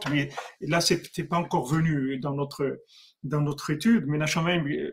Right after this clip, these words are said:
Rabbeinu, il envoie que vous avez, vous avez parlé de ça. Pourquoi maintenant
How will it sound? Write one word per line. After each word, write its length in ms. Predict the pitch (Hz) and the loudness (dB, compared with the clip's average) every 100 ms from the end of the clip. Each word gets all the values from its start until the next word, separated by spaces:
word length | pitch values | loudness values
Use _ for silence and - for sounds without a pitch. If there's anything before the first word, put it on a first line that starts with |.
| - - | -10 -10
Rabbeinu, 400 | 147 143 165 175 | -4 -2 0 2
il 60 | 156 | 2
envoie 280 | 147 160 165 | 0 0 -4
que 140 | - | -6
vous 160 | 135 147 | -2 0
avez, 600 | 139 147 139 147 156 151 | 2 2 2 0 -2 -4
vous 240 | 131 139 | -2 0
avez 140 | 143 | 0
parlé 300 | 139 147 156 | 0 0 0
de 60 | 151 | 2
ça. 260 | 214 196 - _ _ _ _ _ _ _ _ _ - - - - - - | 2 2 -4 _ _ _ _ _ _ _ _ _ -20 -20 -20 -20 -20 -2
Pourquoi 320 | 208 190 226 | 4 8 10
maintenant 460 | 208 185 202 185 175 | 10 8 6 6 4